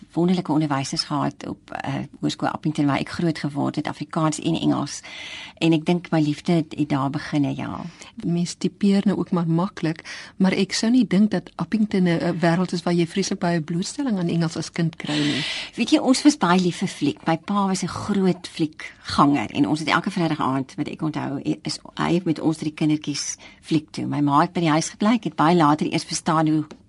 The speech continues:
Speaker 1: sy daarna moes uitsien. Maar ja, so ons het met flieks groot geword, van die f-, ou klassieke flieks, elke Vrydag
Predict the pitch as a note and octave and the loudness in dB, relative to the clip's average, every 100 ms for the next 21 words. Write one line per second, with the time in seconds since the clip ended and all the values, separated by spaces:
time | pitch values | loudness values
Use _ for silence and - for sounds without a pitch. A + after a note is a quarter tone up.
0 | _ - E3 D#3 D3+ E3 D#3+ - D#3 - | _ -2 0 4 6 6 4 2 2 2
1 | - D#3+ - - - - - - - F3+ | 4 4 2 -8 -10 -8 -10 -14 -4 2
2 | F#3 F#3+ F#3+ - E3+ G#3+ C#4+ G#3 - - | 6 6 4 -4 4 6 8 6 2 0
3 | A3 - - A3+ G#3 - D4+ - A3+ - | 2 4 4 0 0 -2 -2 -2 -4 -4
4 | D3 C#3+ C#3+ - G3 G3+ F#3+ F3+ E3+ E3 | -4 -2 -2 -4 -2 0 0 0 0 -2
5 | D#3+ - - G3+ A3+ G#3 - F3 - - | -6 -14 -2 2 4 2 -2 -4 -4 -6
6 | F#3 - F#3 - E3+ F3 E3 D3+ C#3+ | -6 -4 -6 -2 -2 -2 -2 -4 -2